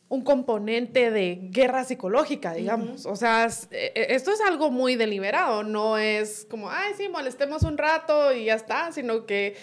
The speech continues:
Speaker 2: es, e-, es una estrategia estructurada deliberada precisamente para disuadir.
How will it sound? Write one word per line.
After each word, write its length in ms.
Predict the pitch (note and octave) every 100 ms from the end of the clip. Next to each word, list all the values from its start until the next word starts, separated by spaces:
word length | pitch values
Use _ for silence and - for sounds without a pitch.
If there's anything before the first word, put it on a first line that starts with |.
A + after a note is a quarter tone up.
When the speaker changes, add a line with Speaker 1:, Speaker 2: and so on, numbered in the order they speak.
| - -
Speaker 2:
es, 280 | A3 A3 G#3+
e-, 240 | A#3 A3 G#3+
es 380 | G#3+ - - - - -
una 240 | A3 A#3+
estrategia 720 | B3 G#3+ G#3+ F#4 F4 D#4+ F#4
estructurada 800 | D#4 B3+ A#3+ A#3 G#3+ A3 E4+ F#4+ - - - - _
deliberada 720 | A3 A#3+ A#3 G#3 G#3 D#4 D#4+ D#4
precisamente 640 | B3 A3 A#3 A#3+ C4+ E4+
para 220 | D#4+ A#3
disuadir. 680 | G#3+ G#3+ G#3+ F3 C4+ F#4